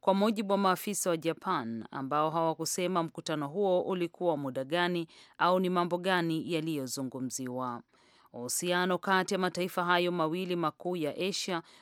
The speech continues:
ulikuwa si mzuri kwa muda kutokana na ugomvi juu ya umiliki wa ardhi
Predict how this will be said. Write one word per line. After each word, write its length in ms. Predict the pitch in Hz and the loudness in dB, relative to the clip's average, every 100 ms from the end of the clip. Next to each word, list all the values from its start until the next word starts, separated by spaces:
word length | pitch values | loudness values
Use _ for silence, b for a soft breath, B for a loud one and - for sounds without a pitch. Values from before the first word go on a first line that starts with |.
| B | B
ulikuwa 400 | 156 170 - 185 | -2 -2 2 2
si 200 | - 208 | 2 0
mzuri 500 | 196 165 208 202 185 | 0 0 0 0 -2
kwa 140 | - | -4
muda 500 | 175 160 127 123 110 - | -2 -2 -4 -6 -8 -14
kutokana 520 | 123 190 - 170 175 | -14 -10 -2 0 2
na 120 | 165 160 | 2 0
ugomvi 580 | 170 175 220 202 185 | 0 0 0 0 -4
juu 180 | 160 175 | -4 -2
ya 140 | 170 151 | 2 2
umiliki 500 | 165 156 170 165 151 | 0 0 -2 -2 -4
wa 160 | 131 | -2
ardhi 520 | 175 185 180 151 175 | 0 0 -2 -4 -6